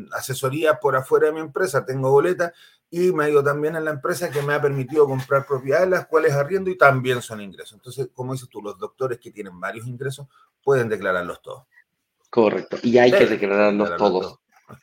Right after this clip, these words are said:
Speaker 2: Y, y,
Speaker 1: Deben,
Speaker 2: y ojalá
Speaker 1: más
Speaker 2: que
Speaker 1: que
Speaker 2: lo
Speaker 1: pueden.
Speaker 2: declaren todos. La gente que tiene boletas también no tiene ningún problema. Aquí el, el, este, el estado de situación lo muy, es muy importante ver cada ingreso. ¿Qué ingreso no puedo declarar o por más que lo declare,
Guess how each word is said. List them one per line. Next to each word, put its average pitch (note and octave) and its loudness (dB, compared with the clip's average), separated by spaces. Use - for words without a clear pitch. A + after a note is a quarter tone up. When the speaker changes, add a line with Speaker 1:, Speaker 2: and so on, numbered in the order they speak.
Speaker 2:
Y, C3 6
y, - 4
Speaker 1:
Deben, B2+ 6
Speaker 2:
y B2+ 8
ojalá B2 0
Speaker 1:
más B2+ 4
Speaker 2:
que C#3 0
Speaker 1:
que C#3 4
Speaker 2:
lo C3+ 8
Speaker 1:
pueden. B2 8
Speaker 2:
declaren B2 4
todos. A2+ 4
La C#3+ 6
gente F3 8
que E3+ 6
tiene F3 8
boletas D#3 6
también C3+ 0
no C3+ -2
tiene D3 0
ningún C3 0
problema. C#3+ 4
Aquí B2+ 4
el, C#3 4
el, D3 4
este, C#3+ 2
el C#3 8
estado D3+ 4
de D3+ -2
situación D3+ 6
lo C3 8
muy, E3 6
es C3 -2
muy D#3+ 6
importante C#3 4
ver C#3 2
cada C#3 4
ingreso. B2 2
¿Qué G#3+ -2
ingreso A#3+ 4
no G#3 4
puedo A3 6
declarar G3 6
o D#3+ 6
por C#3+ 4
más G#3 6
que G#3 0
lo F3+ 6
declare, D#3+ 4